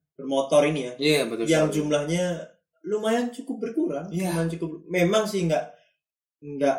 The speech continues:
Speaker 1: terlalu s-, nggak terlalu drastis ya.
Speaker 2: Mm-mm.
Speaker 1: Tapi aku baca dari data itu ada sekitar empat puluh persen hingga lima puluh persen kendaraan itu nggak beroperasi lagi di Jakarta.
Speaker 2: Oh.
Speaker 1: Itu waktu awal corona.
Speaker 2: Iya, bagus sih.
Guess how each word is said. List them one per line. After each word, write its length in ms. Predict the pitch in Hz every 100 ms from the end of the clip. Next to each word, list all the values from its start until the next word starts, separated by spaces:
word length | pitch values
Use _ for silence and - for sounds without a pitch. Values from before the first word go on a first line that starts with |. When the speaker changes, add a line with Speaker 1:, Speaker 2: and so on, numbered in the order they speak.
| -
Speaker 1:
terlalu 500 | 147 143 139 139 139
s-, 420 | - - - _
nggak 240 | - 151 -
terlalu 300 | 147 143 143
drastis 580 | 160 151 131 - 180 - 127
ya. 100 | 110
Speaker 2:
Mm-mm. 320 | - 117 110 135
Speaker 1:
Tapi 200 | 143 208 - _ _ _
aku 180 | 160 175
baca 280 | 170 147 185
dari 240 | 165 143
data 300 | 139 131 151
itu 240 | 139 139 185
ada 180 | 139 160
sekitar 460 | - 156 - 165 170 - _ _ _
empat 220 | 170 196 -
puluh 300 | 214 220 208
persen 400 | - - 135 160 - _
hingga 300 | 160 151 151
lima 260 | 151 151 151
puluh 160 | 170 165
persen 300 | 170 - 151
kendaraan 440 | 156 143 139 143
itu 260 | 151 190 170 - _ _ _ _ _ _
nggak 220 | 160 143
beroperasi 640 | 156 151 143 147 - 147
lagi 200 | 147 139
di 100 | 143
Jakarta. 440 | 139 - 139 - 254 _
Speaker 2:
Oh. 220 | 247 247 185
Speaker 1:
Itu 280 | 185 233
waktu 340 | 220 190 - 226
awal 340 | 160 175 175
corona. 400 | 170 165 175 156 -
Speaker 2:
Iya, 160 | 120 110
bagus 320 | 120 120 113
sih. 140 | 107